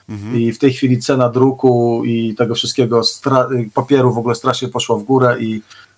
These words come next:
Speaker 2: no i w tej chwili jest po prostu na rynku ciężko, bardzo ciężko.
Speaker 1: A czy ogólnie, e, na temat wydawania książek i tak dalej, to jeden z programów naszych w zeszłym roku, e, był, e, temat, m, książki Droga Whisky wyda-, e,
Speaker 2: Mhm.
Speaker 1: Rajmunda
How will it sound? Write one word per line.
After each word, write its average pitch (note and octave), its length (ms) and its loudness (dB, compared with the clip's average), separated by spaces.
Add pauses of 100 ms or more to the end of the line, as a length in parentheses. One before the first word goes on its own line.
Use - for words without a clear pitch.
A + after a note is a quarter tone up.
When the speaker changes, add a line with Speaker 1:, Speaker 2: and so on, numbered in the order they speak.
(120)
Speaker 2:
no C3 80 2
i B2+ 80 4
w B2+ 60 -6
tej B2+ 100 2
chwili B2 220 -2
jest G#2+ 340 -4
po G#2 60 -18
prostu A2+ 260 -8
na A2 60 -2
rynku G#2 240 -6
ciężko, G#2+ 380 -2
bardzo G#2+ 240 -2
ciężko. - 300 -12 (480)
Speaker 1:
A B2 100 -4
czy - 200 -6
ogólnie, E3+ 480 -4
e, C#3+ 320 -2
na C#3+ 460 -2
temat D3 400 -8 (100)
wydawania A#2+ 500 -6
książek A2 480 -10
i - 20 -18
tak G#2+ 160 -12
dalej, G#2+ 300 -6
to A2 180 -6
jeden G#2+ 260 -4
z - 80 -10
programów A2 540 -8
naszych G2+ 420 -10
w G2+ 60 -12
zeszłym G2+ 340 -6
roku, G2+ 340 -6 (580)
e, - 40 -12 (540)
był, G#2 380 -4 (340)
e, G2 40 -10
temat, G#2+ 520 -8 (280)
m, G2+ 240 -14
książki B2 540 -6
Droga A#2+ 340 -6
Whisky B2 520 -2 (480)
wyda-, G#2+ 240 -6
e, - 40 -10
Speaker 2:
Mhm. G#2+ 960 -2
Speaker 1:
Rajmunda A#2 580 -2